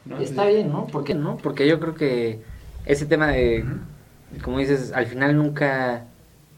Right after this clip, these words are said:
Speaker 2: como que nunca tocas fondo, ¿sabes?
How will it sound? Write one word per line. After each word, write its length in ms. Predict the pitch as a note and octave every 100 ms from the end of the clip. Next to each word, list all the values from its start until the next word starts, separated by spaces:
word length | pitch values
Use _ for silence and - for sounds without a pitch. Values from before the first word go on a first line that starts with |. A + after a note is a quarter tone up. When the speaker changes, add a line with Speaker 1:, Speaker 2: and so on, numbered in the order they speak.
| _ _ _ - - - - -
Speaker 2:
como 200 | C#3 C3
que 180 | C3 C3+
nunca 260 | D#3 D#3+
tocas 260 | D#3+ D#3 D3+
fondo, 320 | D3 C#3 B2
¿sabes? 400 | A2+ D3 G#3+ -